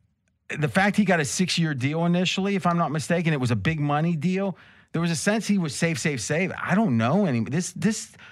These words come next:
uh, Tepper is a billionaire. He's impatient. He's smart. Carolina's been erratic to me. I mean, even what they did with, um, this, uh, the New England, uh, cornerback,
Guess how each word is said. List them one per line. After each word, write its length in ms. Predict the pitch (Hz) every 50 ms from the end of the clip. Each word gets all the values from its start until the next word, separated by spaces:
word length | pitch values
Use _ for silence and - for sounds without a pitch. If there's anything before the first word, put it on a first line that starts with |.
| - - - - - -
uh, 460 | - 143 147 143 135 131 131 127 117 110 92 - 120
Tepper 560 | - - - 185 220 214 - 175 143 135 127 -
is 320 | 127 127 127 120 113 113 101
a 60 | 110
billionaire. 680 | 107 98 - 151 175 180 196 196 190 190 190 190 185 175
He's 200 | 139 151 127 120
impatient. 680 | 120 110 104 - - 165 180 185 175 - - 92 180 - 113
He's 140 | 110 107
smart. 680 | 95 - - 135 143 151 165 185 202 190 175 156 - - - - _ _ _ _ _ _ _ _ _ _ _ _ _ _ _ _ - -
Carolina's 600 | - - 202 247 254 240 220 226 220 208 180 131
been 160 | 120 147 139
erratic 560 | 120 110 110 113 117 113 110 104 95 87 87
to 80 | - 98
me. 280 | 95 95 85 71 60 - - - - - - - - - -
I 100 | - 147
mean, 260 | 165 170 165 160 151 -
even 300 | - 208 226 254 247 226
what 140 | 233 220 180
they 120 | 208 202
did 240 | 170 160 202 208 196
with, 240 | 185 196 190 - 190
um, 380 | 185 180 180 180 175 175 160 - - - - - _ _
this, 220 | 160 160 135 -
uh, 260 | 139 - 160 160 156 127
the 120 | 139 151
New 240 | 165 170 170 180 180
England, 440 | 190 190 185 175 180 180 170 170 170
uh, 320 | 151 156 160 156 151 151 143 -
cornerback, 800 | - 214 240 226 180 139 123 120 110 104 90 82 - - -